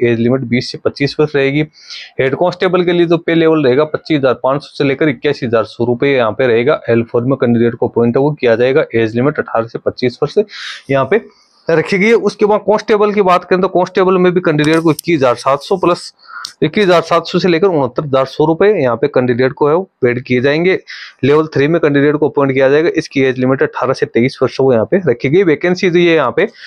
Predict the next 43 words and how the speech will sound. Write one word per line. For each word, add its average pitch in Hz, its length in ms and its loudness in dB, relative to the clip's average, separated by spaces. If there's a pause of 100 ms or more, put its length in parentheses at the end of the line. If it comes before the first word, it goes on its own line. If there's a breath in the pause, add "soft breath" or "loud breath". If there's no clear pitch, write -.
(200 loud breath)
टेक्निकल 180 380 2
पदों 175 220 0
से 180 140 0
संबंधित 156 420 0
ही 175 40 0
वैकेंसी 147 440 0
निकाली 156 320 0
गई, 190 140 0
टेलीकम्युनिकेशन 143 720 0
में 175 160 4 (540 loud breath)
वैकेंसी 180 380 0
निकाली 156 300 2
गई। 185 80 2
हालांकि 147 300 2
यहाँ 131 160 2
पे 147 120 0
एजुकेशन 139 380 -2
क्वालिफिकेशंस 139 640 -2
नहीं 120 220 0
दी 156 160 2
गई, 165 120 2
लेकिन 160 260 0
कुल 156 180 2
मिला 143 200 2
के 135 120 -2
बात 120 220 -2
करें 143 180 -2
तो 151 60 2
यहाँ 123 120 0
पे 139 100 2
बीई, 123 240 0
बीटेक, 127 360 -2
डिप्लोमा 127 320 0
होल्डर्स 117 300 -2
और 143 160 0
आईटीआई 120 280 0
होल्डर्स 117 300 0
कैंडिडेट 120 420 0
के - 140 -10
लिए 131 220 0
ही 151 100 2
ये - 580 -4
वैकेंसी 165 440 0